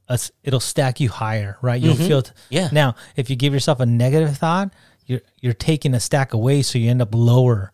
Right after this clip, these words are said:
Speaker 1: So you end up digging yourself in the
Speaker 2: Yeah.
Speaker 1: hole. And sometimes, man, it's hard to get out of those holes,
Speaker 2: Wow.
Speaker 1: man. And I know,
Speaker 2: Yeah.
Speaker 1: like,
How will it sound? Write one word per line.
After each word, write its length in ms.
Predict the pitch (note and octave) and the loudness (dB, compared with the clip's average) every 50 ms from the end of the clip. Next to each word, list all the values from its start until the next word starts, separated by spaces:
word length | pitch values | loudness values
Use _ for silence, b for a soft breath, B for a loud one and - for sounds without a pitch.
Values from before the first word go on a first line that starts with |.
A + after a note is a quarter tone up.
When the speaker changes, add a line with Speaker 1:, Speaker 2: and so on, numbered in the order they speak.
| _ _ | _ _
Speaker 1:
So 120 | - - C#3 | -6 -2 0
you 20 | |
end 80 | C3+ C3+ | 0 2
up 120 | B2 A#2 | 0 0
digging 200 | A2+ B2+ A#2+ A#2+ B2+ | 0 0 0 0 -2
yourself 280 | A#2+ A2 - C3 A2 | -2 0 0 0 0
in 100 | C3 B2+ | 0 0
the 60 | A#2 G2+ | 0 2
Speaker 2:
Yeah. 100 | G2 B2 C3 C3 B2+ B2 F#2+ F#2 | 4 6 6 6 6 4 2 -2
Speaker 1:
hole. 40 | E2+ B B B B B | -6 B B B B B
And 120 | B2+ A2+ | -4 -2
sometimes, 460 | - F3 F#3 F3 - G3 F#3 E3 B2+ | 0 0 0 0 0 0 0 0 2
man, 340 | D3+ D#3+ D#3 D#3 D#3 B2 - _ _ - | 2 2 4 2 2 0 -4 _ _ -18
it's 140 | B2+ - - | -16 -16 -10
hard 340 | - A#2+ B2 C3+ C3+ B2+ | -4 0 2 4 4 4
to 60 | A2+ G#2+ | 2 0
get 120 | A#2+ A2 | -2 -2
out 120 | A2 A2+ | 0 -2
of 60 | A2+ G#2 | 0 0
those 160 | A2+ A2+ G2+ | 0 0 0
holes, 260 | A#2 A#2+ A2+ A2+ A2 | 0 0 0 0 0
Speaker 2:
Wow. 80 | A2 A2+ | 0 0
Speaker 1:
man. 240 | A2+ A2 A2 A2+ A#2 | 0 0 0 0 0
And 160 | B2 B2 B2 | 0 2 2
I 80 | B2 B2 | 2 2
know, 120 | C3 B2 | 2 2
Speaker 2:
Yeah. 40 | A#2+ | 2
Speaker 1:
like, 240 | B2 A#2 A2 - | 2 0 -2 -6